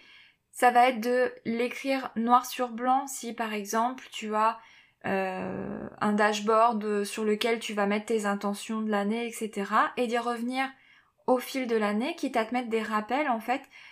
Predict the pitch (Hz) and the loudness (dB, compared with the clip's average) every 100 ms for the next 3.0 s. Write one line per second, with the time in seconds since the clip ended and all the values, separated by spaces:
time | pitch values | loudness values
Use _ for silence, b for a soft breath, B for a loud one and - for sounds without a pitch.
0 | B - 202 208 208 240 262 240 214 214 | B -4 -2 -2 0 0 0 -2 0 4
1 | 220 214 214 233 220 196 220 220 208 202 | 4 2 -2 0 0 0 -2 -2 0 2
2 | 190 190 190 202 - 208 202 214 262 | 0 -2 -4 -4 -6 -4 0 4 2